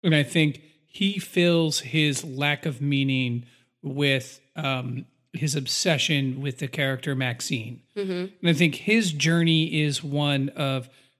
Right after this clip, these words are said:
Speaker 1: trying to find purpose, trying to find free will. And also, I think he kind of represents the sort of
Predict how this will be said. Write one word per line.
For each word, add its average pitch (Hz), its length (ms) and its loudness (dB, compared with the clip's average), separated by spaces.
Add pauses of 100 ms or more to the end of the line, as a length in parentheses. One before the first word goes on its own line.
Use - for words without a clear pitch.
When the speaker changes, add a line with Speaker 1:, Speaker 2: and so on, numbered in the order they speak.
Speaker 1:
trying 190 340 2
to 196 60 2
find 170 340 2
purpose, 160 560 2
trying 175 360 2
to 175 60 -2
find 156 360 0
free 151 260 0
will. 131 460 -2 (560)
And 143 320 2 (100)
also, 165 680 4 (100)
I 160 60 0
think 156 260 0
he 185 160 -2
kind 175 280 0
of 143 120 0
represents 147 760 0 (420)
the 151 540 2 (1120)
sort 190 400 2
of 165 340 4